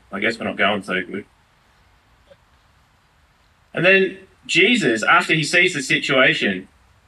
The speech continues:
Jesus says, "How long have I got to put up with you?" You can imagine how they're feeling now. It's like, "Oh, this day has gone from bad to worse. You faithless generation,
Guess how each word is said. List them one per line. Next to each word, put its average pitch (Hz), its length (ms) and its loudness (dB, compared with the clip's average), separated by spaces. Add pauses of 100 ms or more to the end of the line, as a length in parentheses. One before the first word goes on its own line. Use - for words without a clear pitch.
Jesus 208 400 0
says, 175 200 0
"How 294 220 2
long 330 120 6
have 269 100 4
I 226 80 6
got 220 100 6
to 196 80 2
put 202 140 2
up 285 180 4
with 269 180 0
you?" - 240 -6 (1080)
You 196 100 -6
can 240 120 0
imagine 233 400 2
how 196 160 4
they're 185 180 4
feeling 175 380 2
now. 170 380 2
It's - 140 -18
like, 190 180 -2
"Oh, 202 340 2
this 190 180 -6
day 214 240 2
has 185 140 0
gone 175 280 2
from 135 160 -2
bad 190 420 2
to 156 100 -4
worse. 139 600 0 (260)
You 143 120 -4
faithless 226 640 0
generation, 160 880 0